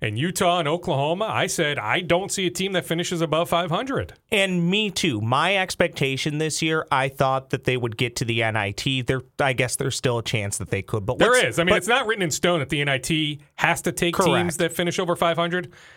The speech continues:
Speaker 1: They just traditionally have. But they could. If they
Speaker 2: Yep.
Speaker 1: wanted to take the Gophers or Georgetown, if they wanted to take one of those two teams, those are the two to look at. Teams that have some good wins, relatively good wins and strength of schedule. If the N I T wants to do that, they could.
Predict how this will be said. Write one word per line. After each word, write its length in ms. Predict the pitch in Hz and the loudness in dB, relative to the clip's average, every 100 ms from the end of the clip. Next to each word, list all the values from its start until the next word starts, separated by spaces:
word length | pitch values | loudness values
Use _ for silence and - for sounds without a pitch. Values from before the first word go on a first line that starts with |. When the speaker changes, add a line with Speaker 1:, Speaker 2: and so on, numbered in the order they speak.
| - | -2
Speaker 1:
They 140 | 165 | 0
just 480 | 143 160 - - - | 2 0 0 -10 -4
traditionally 840 | 196 131 165 175 147 139 123 110 - _ _ _ | -2 0 0 0 -2 0 -2 -4 -8 _ _ _
have. 360 | - 151 104 92 | 0 0 0 -2
But 140 | 135 | 0
they 140 | 175 175 | 0 0
could. 340 | - 294 101 | 2 2 2
If 80 | 98 | 0
they 80 | 165 | 0
Speaker 2:
Yep. 80 | 220 | 4
Speaker 1:
wanted 220 | 247 185 | 2 2
to 60 | |
take 200 | 165 190 | -4 -4
the 60 | 170 | -2
Gophers 380 | 135 175 185 147 | 0 0 0 -2
or 60 | 120 | -2
Georgetown, 680 | 135 170 165 175 165 175 170 | 0 -2 0 0 0 -2 -4
if 240 | - - | -18 -2
they 80 | 151 | 0
wanted 220 | 196 - | 0 0
to 60 | 180 | 0
take 120 | 165 | 2
one 120 | 165 | 2
of 60 | 160 | 2
those 140 | 170 | 0
two 140 | 175 | -2
teams, 240 | - 175 147 | -2 -2 0
those 180 | 131 160 | -2 -2
are 40 | |
the 100 | 123 | -4
two 500 | - 165 170 165 - _ | -2 0 2 0 -6 _
to 100 | - | -4
look 300 | 107 127 170 | -2 -2 0
at. 300 | 170 170 - _ _ - | 0 0 -2 _ _ -10
Teams 220 | - 147 | -4 -2
that 80 | 139 | 0
have 400 | 123 135 123 - - _ _ _ | 2 2 0 -4 -16 _ _ _
some 240 | - 117 | -6 -6
good 280 | 95 131 165 | -2 0 0
wins, 800 | 151 151 165 175 180 190 - - _ 120 | 2 2 4 2 2 -2 -6 -8 _ -2
relatively 400 | 151 156 165 151 | -2 0 -2 0
good 280 | 107 156 | 0 0
wins 380 | 135 135 156 170 | 0 -2 -2 -2
and 100 | 139 | -4
strength 280 | - 147 139 | -2 -4 -2
of 80 | 131 | -4
schedule. 300 | - 143 165 | -2 -2 -2
If 60 | |
the 100 | 120 | -2
N 60 | 165 | -2
I 60 | 262 | -2
T 140 | 247 | -4
wants 140 | 233 | -4
to 60 | 160 | -2
do 140 | 156 | -2
that, 140 | 151 107 | -2 -2
they 100 | 120 | -2
could. 340 | 170 139 101 | 0 0 -2